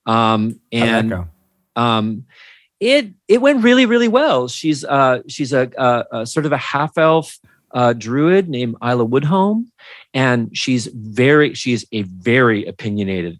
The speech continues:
Speaker 1: uh, uh, being. And, um, and, and, and they, you know, they, uh, they, uh, ran into a bunch of kobolds and, and talked them out of, uh, doing the evil thing that they were doing. <laughs> And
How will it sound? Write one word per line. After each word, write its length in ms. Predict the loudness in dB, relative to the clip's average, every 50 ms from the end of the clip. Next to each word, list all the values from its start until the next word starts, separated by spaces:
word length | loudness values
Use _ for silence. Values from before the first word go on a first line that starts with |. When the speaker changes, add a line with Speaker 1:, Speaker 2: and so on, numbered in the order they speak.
| _ _ _
Speaker 1:
uh, 320 | -6 -4 -4 -4 -4 -6 -8 -8
uh, 120 | -10 -8
being. 520 | -6 -6 -4 -4 -4 -6 -8 -10 -14 -18 -18 _ -20 -20 -20 -20 _ _ _
And, 560 | -4 -2 0 0 0 0 0 0 -2 -4 -8 -8 -6
um, 540 | -4 -2 -2 -2 -2 -2 -2 -4 -6 -8 -10 -8
and, 320 | -6 -4 -4 -4 -6 -8 _ -6
and, 260 | -6 -4 -4 -6 -10 _
and 300 | -8 -6 -4 -4 -6 -4
they, 380 | -2 -2 0 0 0 -2 -4 -8
you 140 | _ -4 -2
know, 220 | 0 0 0 -2 -2
they, 360 | 0 0 2 0 0 -2 -2
uh, 240 | 0 0 0 0 -2
they, 380 | -2 -4 -4 -2 -2 -4 -4 -4
uh, 320 | -2 0 0 0 0 -2 -6
ran 320 | -12 -12 -6 -4 -2 0 0
into 180 | 0 0 0
a 40 | 0
bunch 220 | 0 0 -2 -2
of 100 | -8 -12
kobolds 580 | -4 -2 -2 0 2 2 2 2 0 -2 -2 -2
and, 280 | 0 0 0 -4 -8 -8
and 240 | -6 -6 -6 -6 -6
talked 260 | -4 -2 -2 -2 -2
them 140 | -2 -4 -2
out 160 | 0 0 0
of, 240 | 0 -2 -4 -8 -10 -4
uh, 320 | -2 0 2 2 0 -2
doing 320 | -4 -4 -2 -2 0 0
the 100 | 0 0
evil 240 | -2 -2 0 -2 -2
thing 280 | -2 -2 -2 -2 -2 -2
that 140 | -4 -2 -2
they 100 | -2 -2
were 140 | -2 -2
doing. 460 | -2 0 0 2 2 2 2 0 0 -4 -8 -8 -2 0
<laughs> 200 | 0 0 0 0
And 440 | 2 2 2 0 -2 -4 -4 -6